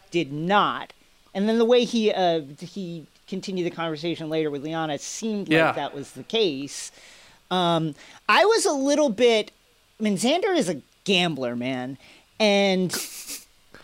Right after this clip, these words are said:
Speaker 1: letting them know that he knew was a gamble. Because, like, I think you could argue that what he did, the bait, the bait and switch, that little baiting them into using it,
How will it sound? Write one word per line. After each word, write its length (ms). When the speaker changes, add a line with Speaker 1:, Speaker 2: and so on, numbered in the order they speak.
Speaker 1:
letting 720
them 400
know 380
that 260
he 320
knew 600
was 280
a 80
gamble. 540
Because, 400
like, 200
I 120
think 320
you 160
could 160
argue 520
that 260
what 320
he 200
did, 380
the 80
bait, 260
the 140
bait 180
and 100
switch, 280
that 180
little 180
baiting 420
them 180
into 260
using 400
it, 180